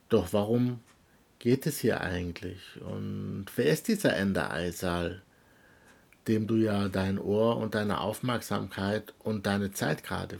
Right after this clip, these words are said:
widmest? Dich wird hier wahrscheinlich weniger interessieren, dass ich in meinem ersten Berufsleben einen Doktor in theoretischer Quantenphysik erworben habe. Oder vielleicht gerade doch, da ich mit diesem Hintergrund ja eine ganz andere Sichtweise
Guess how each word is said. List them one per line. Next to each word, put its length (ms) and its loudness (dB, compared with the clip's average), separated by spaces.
widmest? 540 -16
Dich 160 4
wird 140 6
hier 120 4
wahrscheinlich 540 4
weniger 340 6
interessieren, 880 -2
dass 180 2
ich 60 -6
in 80 -6
meinem 220 8
ersten 400 4
Berufsleben 840 2
einen 220 0
Doktor 280 2
in 140 2
theoretischer 520 2
Quantenphysik 840 -2
erworben 520 -4
habe. 360 -8
Oder 160 -2
vielleicht 320 -6
gerade 460 -12
doch, 300 -10
da 180 -4
ich 180 -8
mit 240 -4
diesem 300 2
Hintergrund 580 4
ja 140 4
eine 240 -2
ganz 240 2
andere 260 6
Sichtweise 720 2